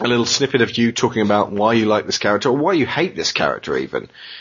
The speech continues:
uh, then, then just send that to us. Or if you wanna meet us on Skype, we can chat with you then, and you can tell us yourself. But we need fifty. And I'm gonna be like Valve on this one.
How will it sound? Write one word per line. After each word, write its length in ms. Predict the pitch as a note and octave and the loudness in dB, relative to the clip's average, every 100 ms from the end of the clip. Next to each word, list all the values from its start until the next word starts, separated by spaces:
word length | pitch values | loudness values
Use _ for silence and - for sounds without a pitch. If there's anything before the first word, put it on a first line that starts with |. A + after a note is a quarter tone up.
| - G#2+ | -8 -2
uh, 200 | A#2 A#2 | 0 0
then, 440 | B2+ B2 A#2+ A#2+ | 0 2 2 0
then 160 | B2 A2 | -2 -2
just 320 | G2+ - - | -4 -8 -6
send 240 | - G#2 G#2 | -2 0 -2
that 100 | - | 0
to 140 | G2 | 0
us. 180 | D#2 - | 0 0
Or 120 | C3+ | -2
if 80 | B2 | 0
you 80 | A2+ | -2
wanna 100 | G#2 | 0
meet 160 | G#2 | 0
us 120 | D2+ F#2 | 0 -2
on 100 | F2+ | -2
Skype, 380 | - C#3 C#3+ - _ - | 0 0 0 -6 _ -6
we 200 | C3+ C3 | -2 -2
can 200 | C3 A#2 | 0 0
chat 280 | - B2 A#2 | 0 -2 -2
with 160 | G#2+ | -4
you 120 | A2 G#2 | -4 0
then, 260 | B2 D3 | 0 0
and 200 | A2+ A2+ | -2 -2
you 120 | B2 G#2+ | -2 0
can 160 | G#2+ | -2
tell 220 | - G2 | -2 0
us 220 | G2 - G#2 | 0 0 -4
yourself. 520 | - - - - - A2+ | -4 -4 -8 -12 -10 -4
But 180 | G#2+ | -2
we 120 | G#2+ G#2 | 2 2
need 440 | A2+ A2+ A2 - | 2 2 2 -2
fifty. 540 | - A2+ - - D#2 - - | -4 -4 -2 -4 -6 -6 -4
And 220 | G#2 G#2 | -2 -2
I'm 120 | A2+ C#3 | 0 0
gonna 120 | F3 | 0
be 100 | F3 | 0
like 160 | D3 B2+ | 0 0
Valve 360 | C3 B2 G#2+ | 2 2 2
on 120 | G2 | -2
this 240 | F2+ E2 F#2 | -4 -8 -8
one. 180 | D2+ | -8